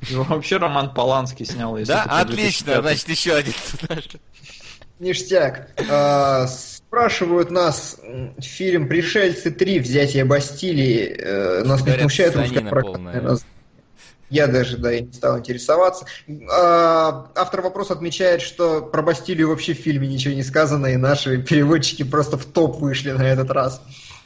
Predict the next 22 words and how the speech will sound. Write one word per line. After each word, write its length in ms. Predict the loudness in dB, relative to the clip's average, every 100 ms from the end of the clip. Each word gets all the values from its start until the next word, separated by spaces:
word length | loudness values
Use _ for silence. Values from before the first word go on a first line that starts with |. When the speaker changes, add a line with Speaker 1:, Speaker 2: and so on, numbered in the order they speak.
| _
Speaker 3:
Там 260 | -2 2 2
Speaker 2:
Ой, 100 | 2
Speaker 3:
вообще 200 | 2 4
Speaker 2:
в 40 |
топ, 60 | 4
Speaker 3:
никакого 160 | 2 2
Speaker 2:
знаешь, 260 | 4 4 2
наши 260 | 0 0
давно 380 | 0 2 2 0
выходили 440 | -2 -2 -4 -4 -6
с 120 | -6
названиями 580 | -6 -2 -2 -2 -4 -6
фильмов, 420 | -8 -8 -8 -6
я 140 | -6
помню 260 | -6 -8 -8
до 100 | -10
сих 200 | -14 -10
пор 220 | -6 -4
этот 300 | -4 -8 -16 -20 -20 -20 -20 -20 _ -20 _ _ _ -6
«Man 340 | -2 2 2
of 60 | 0 2
Honor» 360 | 2 4 0